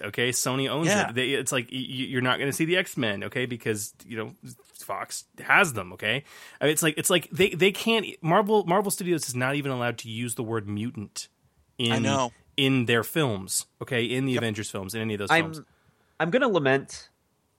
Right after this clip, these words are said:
Speaker 3: the, I, I've already lamented that, that Star-, that Spider-Man isn't in there, 'cause I love Spider-Man and I
Speaker 1: Uh,
Speaker 3: love his
Speaker 1: me too.
Speaker 3: wisecracks. Uh, but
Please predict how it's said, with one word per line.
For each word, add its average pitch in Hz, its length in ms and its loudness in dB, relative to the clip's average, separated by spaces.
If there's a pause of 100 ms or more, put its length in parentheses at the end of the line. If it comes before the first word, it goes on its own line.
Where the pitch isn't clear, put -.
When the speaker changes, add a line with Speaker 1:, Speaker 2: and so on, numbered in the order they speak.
Speaker 3:
the, 120 460 6
I, 127 240 8
I've 151 120 8
already 156 240 10
lamented 117 480 0
that, 107 220 -4
that 110 160 0
Star-, - 280 0 (140)
that 117 100 -2
Spider-Man 117 360 4
isn't 104 260 -4
in 104 160 -4
there, 110 160 0
'cause - 80 -8
I 151 60 8
love 143 180 4
Spider-Man 104 480 0
and 117 120 -4
I 117 40 -2
Speaker 1:
Uh, - 40 2
Speaker 3:
love - 100 2
his 107 80 0
Speaker 1:
me 101 60 0
too. 113 60 2
Speaker 3:
wisecracks. 107 500 -2 (320)
Uh, 120 200 8
but 135 320 4